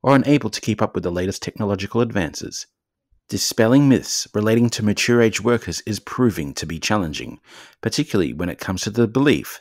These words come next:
that older people in general are not digitally savvy. Despite the fact that someone in their fifties or sixties has likely been working with computers for most of their career, owns a smartphone, functions quite successfully in the digital world,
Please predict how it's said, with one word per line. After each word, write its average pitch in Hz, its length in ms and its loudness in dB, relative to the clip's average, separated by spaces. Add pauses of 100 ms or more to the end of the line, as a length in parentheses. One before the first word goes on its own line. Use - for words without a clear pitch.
that 92 220 -6
older 87 220 -4
people 110 320 -4
in 117 100 2
general 104 440 -2 (300)
are 95 60 -4
not 85 220 -4
digitally 101 480 -2
savvy. - 440 -6 (460)
Despite - 460 0
the - 80 -4
fact - 320 -4
that 76 120 -8
someone 110 340 2
in 95 140 2
their 80 120 -2
fifties 104 640 -2
or 90 180 -6
sixties - 720 -6
has 76 300 -8
likely 90 360 -4
been 87 220 -2
working 87 280 -4
with 90 140 -4
computers 90 500 0
for 90 120 -6
most 80 280 -4
of 71 100 -12
their 71 120 -8
career, 107 500 -4 (560)
owns 87 220 -4
a 85 40 -10
smartphone, 85 840 -4
functions 85 420 -8
quite - 280 -8
successfully 90 580 -4
in 85 100 -2
the 80 80 -6
digital 80 360 -8
world, 98 340 -2